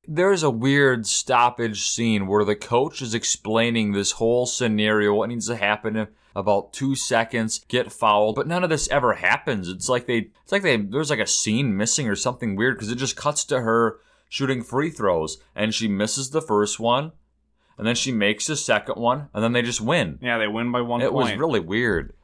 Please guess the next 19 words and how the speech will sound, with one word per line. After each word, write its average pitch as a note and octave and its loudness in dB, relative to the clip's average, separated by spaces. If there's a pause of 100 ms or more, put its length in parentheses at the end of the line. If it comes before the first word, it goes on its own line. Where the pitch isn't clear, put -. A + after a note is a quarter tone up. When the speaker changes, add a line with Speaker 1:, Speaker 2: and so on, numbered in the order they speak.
(300)
Speaker 2:
It A#3 2
was C#4 -2
forced G3 2
drama C#3+ 0
that B2+ 0
they C#3 -2
probably D#3 2
didn't B2+ -2
need A#2+ 0
to A#2 -2
have A2+ 2
Speaker 1:
Yeah, C3 2
Speaker 2:
in B2+ -2
Speaker 1:
it G#2 4
Speaker 2:
this G2+ 2
Speaker 1:
was G#2 2
Speaker 2:
game C#3+ 2
Speaker 1:
really, D#2+ 0
Speaker 2:
because B2+ 0